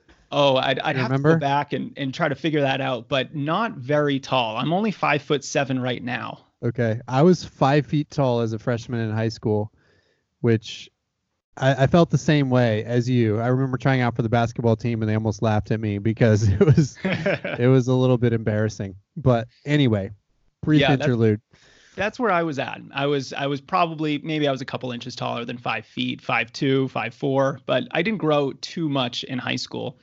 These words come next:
Speaker 1: And, uh, I, I'm kinda glad that I didn't, because if, if I had, if I all of a sudden shot up to six one, I might have stayed with basketball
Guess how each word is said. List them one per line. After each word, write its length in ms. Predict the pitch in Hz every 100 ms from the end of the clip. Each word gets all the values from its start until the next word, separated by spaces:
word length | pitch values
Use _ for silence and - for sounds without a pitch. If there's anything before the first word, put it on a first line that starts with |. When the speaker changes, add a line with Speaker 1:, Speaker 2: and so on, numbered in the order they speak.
| _ - _
Speaker 1:
And, 380 | 139 143 143 131 -
uh, 260 | 139 135 - _ _ -
I, 80 | 170
I'm 160 | 180 190
kinda 220 | 254 269
glad 360 | 147 147 160 156
that 80 | 156
I 80 |
didn't, 400 | 143 165 170 120
because 400 | 135 131 135 117
if, 340 | 131 147 135 _
if 140 | 139
I 80 | 127
had, 480 | 120 180 202 147 135
if 140 | 131
I 180 | 139 139
all 180 | 143 139
of 40 | 139
a 40 |
sudden 260 | 131 151 -
shot 220 | - 135
up 100 | 135
to 100 | -
six 320 | - 156 - 127
one, 260 | 147 147
I 80 | 131
might 180 | 135 135
have 80 | 131
stayed 360 | - 135 135
with 260 | 123 117 - -
basketball 640 | 131 170 117 104 107 120